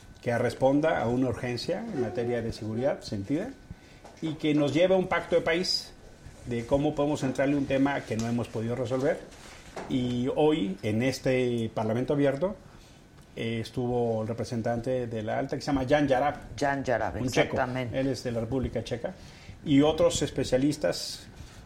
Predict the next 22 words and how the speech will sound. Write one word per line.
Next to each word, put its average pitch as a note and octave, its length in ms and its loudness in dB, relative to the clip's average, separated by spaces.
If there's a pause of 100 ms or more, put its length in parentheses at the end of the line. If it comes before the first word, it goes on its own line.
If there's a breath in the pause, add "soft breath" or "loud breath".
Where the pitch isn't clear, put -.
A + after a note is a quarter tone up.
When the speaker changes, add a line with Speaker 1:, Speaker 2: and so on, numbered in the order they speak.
Speaker 1:
eh, A2 320 -2
que A2 320 -2
en C#3+ 160 6
esencia, G3+ 600 2
más D3+ 280 0
o D#3 60 0
menos, D3+ 260 2
están C3+ 360 -2
trabajando B2+ 420 -2
el B2+ 100 -4
tema. E3+ 280 2 (600 loud breath)
Es D3+ 140 0
una F3 160 4
reforma D#3 400 2
constitucional C#3+ 680 0
que C3 120 0
requiere B2+ 360 0
dos B2+ 180 2
terceras B2+ 340 2
partes B2+ 400 -2
del A#2 320 -4
Senado D#3 400 0